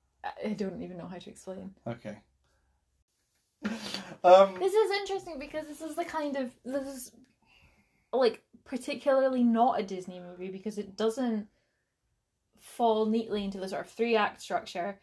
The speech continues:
Speaker 1: You've got things happening that aren't that important, little pieces of dialogue that come up and never come up again. There is an entire universe being created here where there are only tiny little hints of it, which is the most beautiful thing about children's literature because it gives the kid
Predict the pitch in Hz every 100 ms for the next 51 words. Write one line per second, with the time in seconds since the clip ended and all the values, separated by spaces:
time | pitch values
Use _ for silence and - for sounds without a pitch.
0 | _ 202 185 - 277 277 254 220 208 208
1 | 196 - 196 190 190 196 190 190 - 190
2 | 196 _ - 208 220 254 247 240 214 208
3 | 202 196 190 190 190 185 175 - - 202
4 | 185 185 196 196 185 190 190 185 190 185
5 | 185 185 185 - _ _ _ _ _ _
6 | 202 240 240 226 220 220 - 226 - 262
7 | 285 277 233 208 190 233 247 190 180 -
8 | - - 190 190 202 208 220 190 - 180
9 | 180 190 - _ _ _ _ - 220 202
10 | 202 202 226 240 233 220 247 247 240 160
11 | - 254 233 - 175 180 - - _ -
12 | 269 294 302 339 349 - - 254 320 339
13 | 302 294 277 294 277 240 - 254 240 226
14 | 233 226 262 240 185 185 185 202 208 196
15 | 233 262 247 262 - 214 180